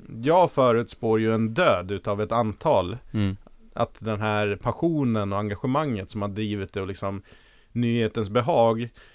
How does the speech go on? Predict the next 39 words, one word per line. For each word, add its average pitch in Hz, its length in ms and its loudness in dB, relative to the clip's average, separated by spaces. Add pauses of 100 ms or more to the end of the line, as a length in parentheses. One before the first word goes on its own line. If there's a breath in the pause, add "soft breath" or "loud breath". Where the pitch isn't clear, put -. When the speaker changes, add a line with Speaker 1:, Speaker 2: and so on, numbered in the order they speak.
(200 soft breath)
Speaker 1:
går 120 180 -2
ju 117 80 2
över 110 200 2
någonstans 107 520 -2
i 107 40 0
en 110 120 -2
verklighet 117 760 0
där 104 120 -2
du 107 80 -2
behöver 101 280 0
göra 104 140 2
pengar 107 800 -2 (460)
för 117 260 2
att 101 80 -6
kunna, 107 460 -2 (280)
alltså 123 200 -6
om 120 120 -2
du 120 120 -2
äger 139 360 2
boxen, 107 600 -4
så 107 160 -4 (300)
om 117 160 -6
du 127 160 0
ska 143 160 -2
köra 113 140 -2
klasser, 143 720 0
stå 120 200 -4
i 117 40 -2
receptionen, 113 840 -4
städa, 110 880 0 (380 soft breath)
diska 107 760 -2
och - 140 -6
fan 110 300 0
och 104 60 -4
hans 110 200 -4
moster 110 480 -2
och 107 80 0
sköta 110 300 -2
ekonomi, 117 640 -2